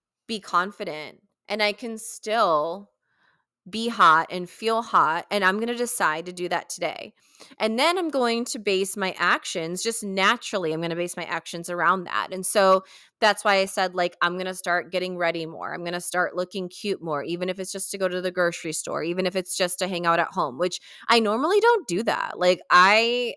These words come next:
I just don't really care if people think I look like crap. I don't really care what people think. Like, obviously, if I'm doing something for work, or if I'm going out with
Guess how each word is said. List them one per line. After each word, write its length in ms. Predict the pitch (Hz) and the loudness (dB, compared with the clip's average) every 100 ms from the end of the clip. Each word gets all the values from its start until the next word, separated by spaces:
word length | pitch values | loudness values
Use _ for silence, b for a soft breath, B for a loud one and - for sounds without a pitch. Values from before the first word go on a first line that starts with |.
| - | -2
I 280 | 196 202 202 190 | 0 0 -4 -10
just 220 | 214 - | -10 -2
don't 200 | 196 185 | 0 0
really 220 | 202 190 | 0 0
care 520 | 180 165 147 175 262 262 | -2 -6 -4 -4 -4 -4
if 180 | 226 - | -8 -6
people 280 | 226 247 247 | -6 -2 -2
think 220 | 240 240 | -2 0
I 80 | 247 | 2
look 200 | 247 262 | 2 -2
like 160 | 233 | -6
crap. 320 | - 247 254 233 | -4 2 2 2
I 60 | |
don't 140 | 175 170 | 0 0
really 200 | 185 180 | -2 -4
care 180 | 175 160 | -4 -6
what 140 | - | -6
people 260 | 214 240 240 | -10 -6 -4
think. 340 | 254 254 262 | -2 -2 2
Like, 140 | 190 - | 2 6
obviously, 580 | 185 202 208 - 202 196 | 6 6 -2 -2 -2 -2
if 80 | |
I'm 140 | 190 175 | -2 -4
doing 220 | 170 165 | -6 -6
something 400 | 175 170 214 214 | -8 -8 -8 -8
for 220 | - 285 | -6 -4
work, 440 | 277 339 220 170 175 | 2 6 6 4 -2
or 40 | |
if 80 | 180 | -8
I'm 100 | 180 | -4
going 200 | 180 190 | -2 -2
out 100 | |
with 100 | - | -4